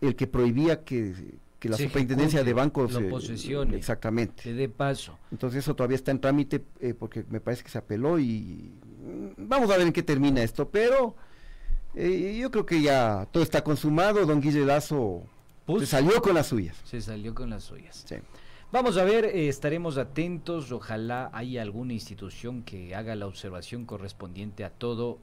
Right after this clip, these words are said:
Speaker 2: esto. Pero se nos acabó el tiempo, mis queridos chochólogos, nos quedamos sin tiempito. Eh, quiero enviar un fuerte saludo a Lucho Guerra, que también nos hace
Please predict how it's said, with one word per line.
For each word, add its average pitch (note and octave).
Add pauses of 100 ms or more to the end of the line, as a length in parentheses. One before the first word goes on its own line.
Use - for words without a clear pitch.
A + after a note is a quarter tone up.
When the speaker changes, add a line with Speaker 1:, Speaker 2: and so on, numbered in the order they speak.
(100)
Speaker 2:
esto. A#2
Pero A#3+
se C4
nos B3+
acabó A#3
el A3
tiempo, A3
mis F3+
queridos F#3
chochólogos, G#3 (480)
nos C#3+
quedamos E3+
sin E3+
tiempito. G3 (420)
Eh, A#2+
quiero E3
enviar C#3+
un C#3
fuerte D3+
saludo D3
a -
Lucho C3+
Guerra, D3+
que G#2
también A#2
nos A#2+
hace A2